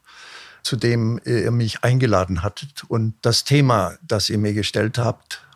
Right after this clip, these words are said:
war sehr anspruchsvoll. Demokratisierung des Weltgesundheitswesens.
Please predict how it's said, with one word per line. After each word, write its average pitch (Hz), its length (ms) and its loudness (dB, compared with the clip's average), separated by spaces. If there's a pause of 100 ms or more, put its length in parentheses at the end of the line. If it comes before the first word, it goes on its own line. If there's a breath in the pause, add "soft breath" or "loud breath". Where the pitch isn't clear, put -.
war 120 160 2
sehr - 200 2
anspruchsvoll. 98 760 -2 (320)
Demokratisierung 107 840 0
des 110 180 -2
Weltgesundheitswesens. 104 1300 -2